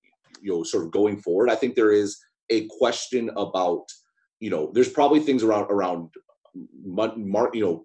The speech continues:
maybe a new funding mechanism. You know, uh, is venture capital the right fit? You know, venture capital obviously is long-term investment, but it's also long-term investment that wants to return in, like, a decade or so.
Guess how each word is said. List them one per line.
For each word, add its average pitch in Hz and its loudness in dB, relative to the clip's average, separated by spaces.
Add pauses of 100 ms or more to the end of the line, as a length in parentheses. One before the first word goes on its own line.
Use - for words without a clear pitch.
maybe 120 0
a 95 2
new 98 -8
funding 127 -2
mechanism. 131 -2 (340)
You 110 -8
know, 90 -2
uh, 107 0
is 101 -4
venture - -2
capital 104 0
the 95 2
right 95 -2 (120)
fit? 104 0
You 104 -12
know, 95 -2
venture 110 -4
capital 104 -2 (360)
obviously 123 0 (140)
is 87 -4 (100)
long-term 98 -4
investment, 80 -8
but 110 0
it's 107 -2
also 123 -2
long-term 110 -4
investment 87 -6
that 85 -8
wants 92 -6
to 90 -10
return 82 -10
in, 73 -14
like, - -14
a - -18
decade - -18
or - -20
so. - -20